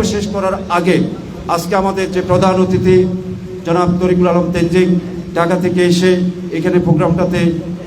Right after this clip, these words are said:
কর্মসূচিতে অংশগ্রহণ করেছেন, আমাদেরকে অনুপ্রাণিত করেছেন। আমরা আশা করি ওনার এই প্রেরণা আমাদের কাছে অব্যাহত থাকবে। আমরা ঐক্যবদ্ধভাবে সন্দ্বীপের বিএনপির স্বার্থে আমরা কাজ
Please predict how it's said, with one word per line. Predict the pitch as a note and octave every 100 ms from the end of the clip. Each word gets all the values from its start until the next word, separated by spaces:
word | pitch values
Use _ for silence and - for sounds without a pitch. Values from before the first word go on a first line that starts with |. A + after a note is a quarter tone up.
| -
কর্মসূচিতে | E3+ E3 F3+ F3+ E3+ E3+ E3+ E3+ E3+
অংশগ্রহণ | D#3 D#3+ E3+ E3+ E3+ F3+
করেছেন, | F3 F3 F#3 F#3 - - -
আমাদেরকে | D#3 F3 F3+ F3 F3
অনুপ্রাণিত | E3+ F3+ F#3+ G3 G3
করেছেন। | F#3+ F#3 F#3+ G3+ - - -
আমরা | D#3 E3+
আশা | F3 F3 F#3
করি | F3+ F3 F3 F3 - D3+
ওনার | E3+ F3
এই | F3 D#3+
প্রেরণা | E3 D#3+ E3 E3
আমাদের | E3 D#3+ D#3+ E3
কাছে | D#3 D#3 D3+ - D3
অব্যাহত | D3+ D3+ F3 F#3 -
থাকবে। | F3 F3 F#3+ F#3+ - D#3
আমরা | D#3+ E3
ঐক্যবদ্ধভাবে | E3+ F3 F3 F3 F3+ E3 D3+ D3+ - - -
সন্দ্বীপের | F3+ F3 E3+ D#3 D3+ - - -
বিএনপির | D#3+ F3+ G3 - -
স্বার্থে | E3 E3 D3+ - - -
আমরা | C#3+ E3
কাজ | E3